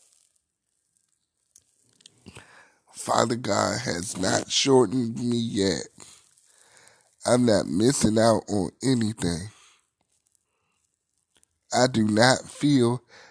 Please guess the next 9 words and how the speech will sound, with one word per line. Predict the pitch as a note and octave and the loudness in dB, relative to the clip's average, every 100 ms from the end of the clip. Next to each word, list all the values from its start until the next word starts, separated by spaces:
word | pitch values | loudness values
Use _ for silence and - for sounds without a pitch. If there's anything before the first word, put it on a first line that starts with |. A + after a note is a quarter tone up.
| _ _ - | _ _ 2
deprived | G2+ - C#3+ C#3+ B2+ G#2 F#2+ G2+ - - _ _ _ _ | 2 4 6 8 8 6 2 -2 -2 -2 _ _ _ _
because | - A2+ B2 A2 | -2 0 2 4
I'm | A#2 G#2+ G#2+ | 6 6 6
not | A2 - B2 | 4 2 0
going | A2 C3 B2+ C3 | 6 6 6 4
those | C3 G2 G2+ G#2+ | 2 2 2 -2
places | - E2+ G#2 - - | -4 -4 -4 -8 -10
with | - - | -14 -12
them. | - | -12